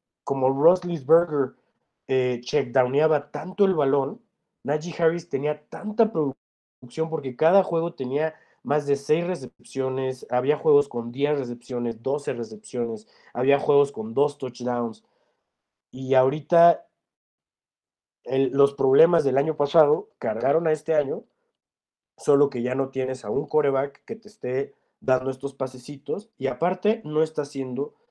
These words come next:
ni, está siendo mucho menos eficiente de lo que fuiste el año pasado, y eso vaya que es decir algo.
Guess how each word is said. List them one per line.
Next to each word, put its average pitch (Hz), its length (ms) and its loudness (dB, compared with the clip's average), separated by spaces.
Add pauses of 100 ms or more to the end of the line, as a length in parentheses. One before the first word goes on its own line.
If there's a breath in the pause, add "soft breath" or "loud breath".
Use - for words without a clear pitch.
(300)
ni, 127 800 -6
está 135 320 -2
siendo 156 320 -2
mucho 175 480 0
menos 165 280 -2
eficiente 135 540 -4
de 117 140 2
lo 110 160 -6
que 110 220 -8
fuiste 131 320 -8
el 123 60 -4
año 127 160 -4
pasado, 131 420 -2
y 120 140 -4
eso 123 200 -8
vaya 117 280 -2
que 117 100 -8
es 110 100 -8
decir 117 340 -6
algo. 139 360 -2